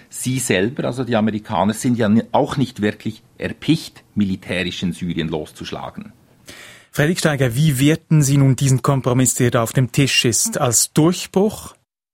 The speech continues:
Speaker 1: Wenn, dann höchstens als begrenzter Durchbruch, denn die gemeinsame Sicht der großen Mächte zu Syrien beschränkt sich darauf, dass Assad mit seinem C-Waffeneinsatz zu weit gegangen ist und dass Syrien von den C-Waffen befreit werden muss. Darüber hinaus gibt es noch keine Einigkeit,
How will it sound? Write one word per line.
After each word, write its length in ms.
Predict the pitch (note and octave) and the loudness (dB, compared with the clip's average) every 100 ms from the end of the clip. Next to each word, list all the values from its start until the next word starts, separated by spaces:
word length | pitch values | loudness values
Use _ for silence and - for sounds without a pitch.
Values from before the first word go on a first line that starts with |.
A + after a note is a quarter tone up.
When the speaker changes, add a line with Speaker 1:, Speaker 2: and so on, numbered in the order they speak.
| _ _ _ - | _ _ _ -2
Speaker 1:
Wenn, 320 | A2+ C#3+ F#3 | 2 4 4
dann 280 | E3+ D3+ C3 | 4 4 4
höchstens 440 | C#3 C#3 - C3 | 2 2 -2 0
als 240 | A2+ A2+ - | 0 -2 -4
begrenzter 680 | A2+ A2 A2 B2+ C3 - | -4 0 0 0 0 -2
Durchbruch, 540 | A2 G2 F#2 - F#2+ - | 0 0 0 -2 -4 -2
denn 160 | A2+ | -2
die 100 | G#2+ | 0
gemeinsame 880 | G#2+ G#2+ G2+ A#2 C#3+ B2+ A#2 A#2 G2 | 0 2 2 2 0 0 2 2 0
Sicht 500 | - - C3 - - | -4 -2 -2 -4 -8
der 120 | - G2 | -4 -2
großen 440 | G#2+ A2 - A3+ | 0 0 0 0
Mächte 380 | G3 A2+ - B2 | 0 -2 -6 -8
zu 160 | - | -8
Syrien 400 | B2 A#2+ B2+ B2+ | -8 -4 -2 -2
beschränkt 540 | A#2+ - G2+ G2+ B2 - | -4 -4 -2 -2 -4 -8
sich 300 | - A#2 - | -12 -12 -8
darauf, 460 | - F2+ F2 A2+ - | -4 0 0 -2 -6
dass 280 | - - - | -8 -6 -4
Assad 520 | G#2 - F2+ - - | -4 -2 -4 -4 -2
mit 220 | G#2 G#2 | 2 2
seinem 340 | - F#2 F#2 F2+ | 0 0 0 -2
C-Waffeneinsatz 1120 | - G#2 A2 A2 - F#2 G2 G2+ E2+ - - | -2 0 2 0 -2 0 0 -2 -4 -8 -8
zu 160 | - E2+ | -4 0
weit 260 | E2 A#2 | 0 -2
gegangen 380 | - - B2 C3 | -4 -2 -2 -2
ist 260 | C3+ - B2 | -4 -6 -4
und 180 | A#2 - | -4 -4
dass 220 | G#2 - | -6 -8
Syrien 720 | - - A#2 B2+ B2 A#2+ A#2 | -10 -2 0 2 2 2 0
von 220 | - G2+ | 0 -2
den 140 | G2+ G2+ | -2 -4
C-Waffen 500 | G2 G2+ F2 - A#2 | -4 -2 -2 -2 -4
befreit 460 | A#2+ B2+ A2 B2+ | -2 0 0 0
werden 320 | A#2 F#2+ - G2 | 0 0 0 0
muss. 260 | F2 - | -2 -2
Darüber 340 | G2 G#2 A2 A2+ | -2 0 -2 0
hinaus 520 | A2+ F2+ G#2 C#3 - | 0 2 0 -2 -10
gibt 260 | - - | -16 -10
es 180 | G#2+ - | -10 -4
noch 220 | G2+ E2+ | -4 -4
keine 460 | - G2 G2 B2+ - | -4 -4 -2 -2 0
Einigkeit, 840 | A2 A#2 C3 - - G#2+ B2+ C3 | -2 -2 -4 -6 -4 -2 -2 -4